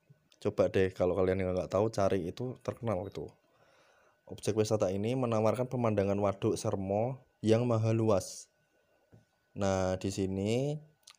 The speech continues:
kamu juga bisa melihat kota Wates, Bantul, Jogja dari ketinggian.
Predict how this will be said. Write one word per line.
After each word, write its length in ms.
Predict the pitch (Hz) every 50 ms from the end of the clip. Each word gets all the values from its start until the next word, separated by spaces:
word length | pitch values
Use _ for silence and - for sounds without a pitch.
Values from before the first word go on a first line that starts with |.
| _ -
kamu 320 | 101 101 113 135 165 165 -
juga 160 | - 110 95
bisa 240 | - - 110 - 107
melihat 400 | 107 104 101 101 101 107 107 -
kota 240 | - 104 98 - 98
Wates, 640 | 95 101 117 131 - - 139 135 135 131 135 135 - -
Bantul, 560 | 127 127 131 135 135 135 131 131 131 127 127
Jogja 480 | - - 143 143 - - 147 135 131 127
dari 240 | - 120 104 117 113
ketinggian. 560 | 117 - 110 104 92 90 85 76 64 -